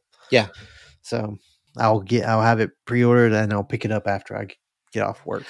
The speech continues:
Speaker 1: Now, Tony, speaking of games of the month too, because it is October and we're, we just heard news of the new, um, PlayStation Plus games.
Speaker 2: Mm-hmm.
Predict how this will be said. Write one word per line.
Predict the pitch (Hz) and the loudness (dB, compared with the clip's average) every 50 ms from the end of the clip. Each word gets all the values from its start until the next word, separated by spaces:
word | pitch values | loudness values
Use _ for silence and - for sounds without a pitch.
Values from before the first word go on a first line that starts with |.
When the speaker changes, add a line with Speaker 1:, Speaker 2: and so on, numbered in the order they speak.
| - - _ _ _ _ - | -18 -20 _ _ _ _ 0
Speaker 1:
Now, | 131 143 139 131 | 2 2 2 4
Tony, | - 160 156 143 127 | 4 4 4 4 2
speaking | - - - 220 226 - 247 | 0 0 -2 -4 -2 0 2
of | 175 131 120 120 | 2 2 2 0
games | 139 143 147 135 127 | 2 2 2 2 2
of | 131 110 | 0 0
the | 113 | 0
month | 113 131 135 107 104 - - _ _ _ | 0 0 0 0 -2 -6 -12 _ _ _
too, | - - 170 143 107 98 120 123 - _ _ _ _ _ _ _ - | -2 0 0 2 0 0 -4 -8 -14 _ _ _ _ _ _ _ -6
because | - 135 127 - _ - - 175 165 185 185 165 156 | -2 -2 -2 -2 _ -4 -2 2 4 6 6 6 6
it | 170 151 | 4 4
is | 151 147 143 135 127 117 - - - | 6 6 6 4 4 2 0 -4 -4
October | 120 117 - - - 233 240 190 139 - - - - - _ _ _ _ _ _ _ _ - | -4 -4 -4 -6 -4 -2 0 0 -2 -4 -8 -10 -14 -18 _ _ _ _ _ _ _ _ 2
and | 135 131 131 131 131 131 131 127 127 127 127 127 127 123 120 | 4 6 6 6 6 6 6 6 6 6 6 4 2 2 0
we're, | 113 123 123 120 120 - - | 0 2 2 4 2 2 0
we | - 120 113 | -2 -2 0
just | 107 - 156 156 156 - - | 2 4 4 4 4 2 -2
heard | - - - - - - 160 156 139 131 | -6 -12 -14 -16 -4 0 2 2 2 2
news | 139 143 147 147 135 123 - | 0 2 2 2 2 0 0
of | - 123 117 107 | -2 -2 -2 0
the | 117 113 | 0 0
new, | 113 117 123 135 135 139 143 139 139 139 139 143 139 131 113 113 117 131 - - - | 0 2 2 4 4 4 4 4 4 4 4 2 0 -2 -6 -10 -16 -18 -16 -6 -2
um, | 131 117 117 113 117 113 113 110 107 107 107 104 104 104 98 98 98 _ _ _ _ _ _ _ _ 131 | 0 0 0 0 0 0 0 0 0 0 0 -2 -4 -6 -8 -12 -18 _ _ _ _ _ _ _ _ 0
PlayStation | 143 135 - - 131 123 - 127 110 - | 0 0 0 0 0 0 2 0 -2 -2
Plus | - 160 - 175 - | 0 2 2 2 0
games. | - - - - - - - - - - - - _ _ _ _ _ _ - | -2 -6 -10 -10 -10 -12 -12 -10 -10 -10 -12 -16 _ _ _ _ _ _ -10
Speaker 2:
Mm-hmm. | 123 113 139 180 | -6 -4 -2 -4